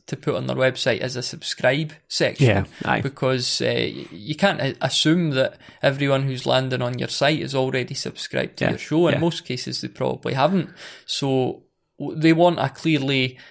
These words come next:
Speaker 1: labelled subscribe section where they can go in, and you don't just want to have an iTunes link, you want to have
Speaker 2: Yeah.
Speaker 1: Stitcher, you want to, you want to have links to every single directory that you could be found in. Even if you put your content up on YouTube, have your YouTube link.
Speaker 2: Yeah,
Speaker 1: Just,
Speaker 2: yeah.
Speaker 1: like,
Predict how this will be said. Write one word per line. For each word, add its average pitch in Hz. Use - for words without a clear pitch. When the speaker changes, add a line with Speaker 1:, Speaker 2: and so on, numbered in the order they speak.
Speaker 1:
labelled 139
subscribe 131
section 135
where 131
they 131
can 131
go 143
in, 131
and 147
you 151
don't 180
just 135
want 139
to -
have 135
an 117
iTunes 135
link, 113
you 117
want 123
to -
have 135
Speaker 2:
Yeah. -
Speaker 1:
Stitcher, -
you 147
want 170
to, 139
you 156
want 170
to 143
have 143
links 143
to -
every 143
single 135
directory 127
that -
you 143
could -
be -
found 127
in. 117
Even 165
if 151
you 139
put -
your -
content 135
up -
on 110
YouTube, 135
have 135
your 127
YouTube 139
link. -
Speaker 2:
Yeah, 104
Speaker 1:
Just, 165
Speaker 2:
yeah. -
Speaker 1:
like, 139